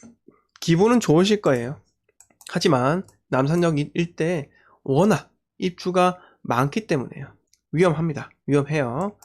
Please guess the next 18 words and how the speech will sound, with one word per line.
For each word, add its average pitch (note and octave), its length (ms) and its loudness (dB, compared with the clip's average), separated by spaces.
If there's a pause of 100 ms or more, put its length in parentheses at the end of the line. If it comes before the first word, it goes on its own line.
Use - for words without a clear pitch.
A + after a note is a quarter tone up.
(280)
그래서 D3 580 2 (220)
아마 - 280 2
당분간 F3+ 380 2
또 F#3+ 80 2
안 B2+ 140 2
팔릴 G#3 360 2
거고요. F#3+ 480 2 (240)
어, C#3 140 2
당분간 E3+ 300 -2
팔기는 A#3+ 300 2
어렵습니다. - 540 -2 (160)
상당히 G#3 480 2
어려워요. C3+ 460 -2 (420)
음, C3 100 -4 (320)
그래서 D#3+ 280 -2 (240)
견뎌야겠죠, F#3+ 680 2
일단. D#3+ 320 0 (300)
근데 D3+ 420 0